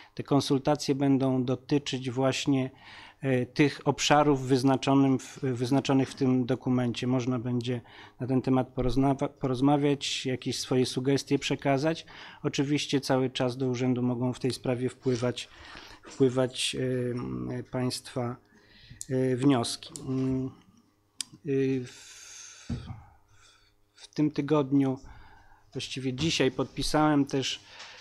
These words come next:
e, taką, e, umowę, mm, na wynajęcie, mm, pomieszczenia, e, pomieszczeń właściwie,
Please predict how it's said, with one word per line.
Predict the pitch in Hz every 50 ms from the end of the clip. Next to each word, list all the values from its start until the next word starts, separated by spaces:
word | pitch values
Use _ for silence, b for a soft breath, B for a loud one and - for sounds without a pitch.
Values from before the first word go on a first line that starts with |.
| B B B -
e, | 147 139 135 131 135 131 131 131
taką, | - - 143 131 - - 143 139 135 135 131 135 -
e, | 151 139 135 131 131 123 -
umowę, | - 147 143 139 139 131 127 120 117 127 123 127 131 143 - - _ -
mm, | 131 127 127 127 127 127
na | 127 131 127
wynajęcie, | 127 135 139 139 135 139 143 143 143 135 - - - 147 139 135 131 131 127 - _ _ _ _ _ _ _ -
mm, | 151 135 131 127 123 123 123 117
pomieszczenia, | - 147 131 139 139 139 131 - - - 147 139 135 131 123 123 117 117 - - -
e, | 127 127 123 127 123 123 123 123 120 123 123 123 123 123 123 127 127 127 123 127 - _ _ _ _ _ _ _ _ -
pomieszczeń | 120 120 127 135 151 147 - - 139 131
właściwie, | 120 120 123 120 - - - 131 120 127 127 120